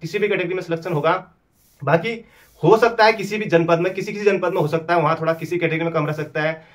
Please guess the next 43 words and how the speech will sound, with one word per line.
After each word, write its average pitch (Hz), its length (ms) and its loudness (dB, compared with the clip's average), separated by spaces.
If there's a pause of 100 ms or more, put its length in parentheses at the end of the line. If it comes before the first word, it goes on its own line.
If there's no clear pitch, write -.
(140)
एक 196 220 4
दोस्तों 220 340 6
एक्स 202 160 0
सर्विसमैन 202 420 0
है, 208 160 -2
उन्हें 165 220 0
मैं 190 100 0
जानता 165 260 0
हूं, 196 160 0
उनके 196 260 4
भी 220 80 -2
तिहत्तर 180 340 0
नंबर 175 260 0
आ 165 80 4
रहे 165 120 0
हैं। 139 80 -2
लगातार 208 500 6
दोस्तों 214 340 2
सभी 208 340 0
अभ्यर्थियों 208 460 2
का 208 180 4
touch 202 300 -2 (240)
बना 143 220 2
हुआ 185 220 6
है 170 220 2
पढ़ाई 165 280 4
में, 180 220 -4
क्योंकि 190 180 0
दोस्तों 170 320 -2
back 160 220 2
to 180 120 0
back 170 180 2
हमारे 156 260 -2
exam 160 360 0
है 160 140 -4 (300)
और 143 280 0
लंबे 170 240 2
समय 170 200 0
से 156 80 -2
दोस्तों 170 220 -2
ये 175 80 2
दो 143 180 -4
हज़ार 180 240 4